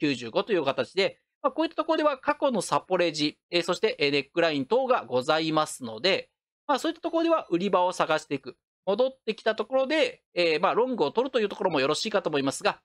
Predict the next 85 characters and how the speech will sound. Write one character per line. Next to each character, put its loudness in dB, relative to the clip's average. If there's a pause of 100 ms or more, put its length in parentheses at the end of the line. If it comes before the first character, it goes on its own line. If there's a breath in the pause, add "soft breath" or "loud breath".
今 0
ね、 -4
え 2
ー、 -8
少 -4
し 0
わ 0
か 0
ら 2
な 2
い 0
相-、 0
え 0 (140)
ー、 -20
下 0
落 0
が 2
ね、 -2
え 2
ー、 2
早 2
い 0
相 2
場 2
に -2
五 2
ド 0
ル 2
は 2
な 2
っ -6
て -8
お -4
り -10
ま -12
す -20
の -18
で、 -2 (360)
先 -2
ほ 2
ど 0
の 0
五 0
ド 0
ル 0
米 0
ド -2
ル 0
を 0
見 0
て 0
も、 0
一 -8 (100)
回 0
戻 0
っ -8
た -2
と -2
こ -2
ろ 0
で 0
売 -4
り 2
場 2
を 0
探 -6
す。 -14 (440)
最 0
初 -2
の -2
関 -2
門 0
は 0
移 -8
動 2
平 0
均 -4
線 -12
二 -2
十 -4
四、 -2 (220)
そ -12
し -12
て、 0
え -2